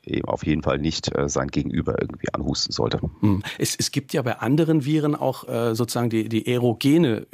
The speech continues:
Speaker 2: Übertragung. Also, dass sozusagen ein kleinstes Teilchen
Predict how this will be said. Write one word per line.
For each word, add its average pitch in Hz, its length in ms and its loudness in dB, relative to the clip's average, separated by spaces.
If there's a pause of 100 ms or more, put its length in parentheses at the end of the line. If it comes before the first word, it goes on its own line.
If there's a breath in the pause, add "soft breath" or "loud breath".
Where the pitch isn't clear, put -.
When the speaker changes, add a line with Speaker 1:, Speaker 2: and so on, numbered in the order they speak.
(120)
Speaker 2:
Übertragung. 104 840 0 (340 loud breath)
Also, 120 200 2
dass 117 240 0
sozusagen 117 460 0
ein 110 160 0
kleinstes 135 560 0
Teilchen 131 680 0